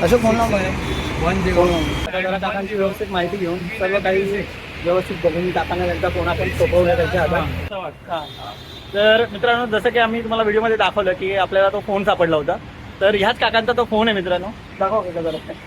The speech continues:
Speaker 1: बघा, हा काकांचा फोन आहे आणि हा पण त्यांच्या सुपूर्द केला व्यवस्थित. तर पूर्ण सर्व तपास करून मग काकांना फोन दिलाय, नंबर बिंबर विचारून सर्व गोष्टी करून.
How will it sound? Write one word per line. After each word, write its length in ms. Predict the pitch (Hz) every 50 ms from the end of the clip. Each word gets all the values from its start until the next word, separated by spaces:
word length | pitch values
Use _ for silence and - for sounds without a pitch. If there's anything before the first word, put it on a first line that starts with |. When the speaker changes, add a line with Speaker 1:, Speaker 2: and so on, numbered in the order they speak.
| - - - - - - -
Speaker 1:
बघा, 300 | 180 170 175 180 185 196 233 - - - - -
हा 120 | 170 185
काकांचा 420 | 185 196 185 202 202 196 190 214 202 -
फोन 220 | 202 196 214 208
आहे 100 | 185 196 226 - - - -
आणि 140 | - 170 190
हा 120 | 190 180 185
पण 240 | 185 - 202 208 208 208 196 190
त्यांच्या 460 | 196 190 185 170 208 208 196 196 190 190 - 208 196 -
सुपूर्द 300 | 202 185 202 214 214 240
केला 260 | 220 185 175 175 185
व्यवस्थित. 320 | 180 165 160 160 170 208 208 - - - - - - - - - -
तर 140 | - 190 202 214 -
पूर्ण 240 | 214 208 240 247 247 247 254 254 240 - - - - - -
सर्व 220 | 226 214 214 226 240
तपास 320 | 233 208 - - 214 220 -
करून 260 | - 208 190 190 185 185
मग 120 | 190 202 208
काकांना 360 | 190 196 175 196 196 202 202
फोन 200 | - 185 185 185
दिलाय, 200 | 185 180 180 190
नंबर 260 | 190 180 175 185 180
बिंबर 240 | 185 175 175 180 180
विचारून 280 | 175 156 180 170 170 170
सर्व 240 | 170 170 160 175
गोष्टी 280 | 165 170 160 - 139 170
करून. 160 | 165 156 180